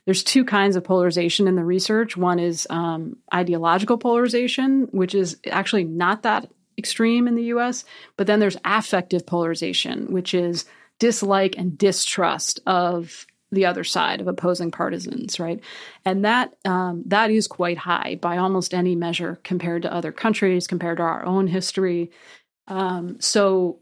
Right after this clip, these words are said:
it's fascinating, right? 'Cause a lot of that has to do with our political segregation, has to do with, um, the way certain, uh, news outlets have really, um,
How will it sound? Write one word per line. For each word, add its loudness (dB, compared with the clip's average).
it's 2
fascinating, 2
right? -2
'Cause -2
a 4
lot 4
of 0
that 0
has 0
to 2
do 2
with 0
our -2
political -2
segregation, 0
has -2
to 0
do 2
with, -2
um, -4
the 0
way 2
certain, 0
uh, -4
news 4
outlets -2
have -6
really, -2
um, -8